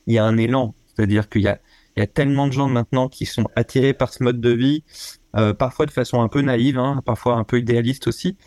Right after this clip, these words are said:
mais, euh, voilà, que de toute façon, euh, dans les années qui viennent, il faudra accompagner ce mouvement.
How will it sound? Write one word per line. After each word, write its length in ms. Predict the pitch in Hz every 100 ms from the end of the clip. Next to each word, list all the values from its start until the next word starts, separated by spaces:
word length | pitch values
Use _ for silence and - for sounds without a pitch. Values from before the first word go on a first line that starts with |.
| - - -
mais, 400 | 113 120 131 143 -
euh, 440 | 107 107 110 98 - _ -
voilà, 200 | 120 95
que 160 | -
de 160 | 101 101
toute 180 | 117 110
façon, 320 | 123 110 143
euh, 220 | 139 110
dans 120 | 101
les 80 | 110
années 160 | 110 110
qui 160 | -
viennent, 300 | 107 131 139
il 60 | 120
faudra 240 | - 131
accompagner 500 | 120 123 120 120 135
ce 120 | 131 120
mouvement. 380 | 123 135 123